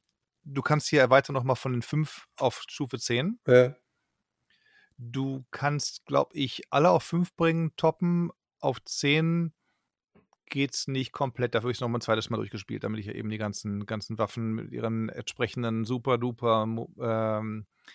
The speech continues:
Speaker 1: Effekten,
Speaker 2: Ja.
Speaker 1: weil ich wollte die einfach mal sehen, wie die aussehen. Deswegen hab ich's noch mal
Speaker 2: Ja.
Speaker 1: durchgespielt.
Speaker 2: <laughs>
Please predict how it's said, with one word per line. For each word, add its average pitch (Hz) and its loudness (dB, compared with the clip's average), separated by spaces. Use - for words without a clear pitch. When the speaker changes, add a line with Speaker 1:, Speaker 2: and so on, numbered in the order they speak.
Speaker 1:
Effekten, 117 -4
Speaker 2:
Ja. 117 4
Speaker 1:
weil 120 2
ich 110 -4
wollte 127 2
die 123 2
einfach 117 -4
mal 123 2
sehen, 113 0
wie 107 -2
die - 0
aussehen. 101 -2
Deswegen 110 -10
hab 101 -6
ich's - -14
noch 110 -4
mal 98 -6
Speaker 2:
Ja. 101 -8
Speaker 1:
durchgespielt. 107 -4
Speaker 2:
<laughs> - -10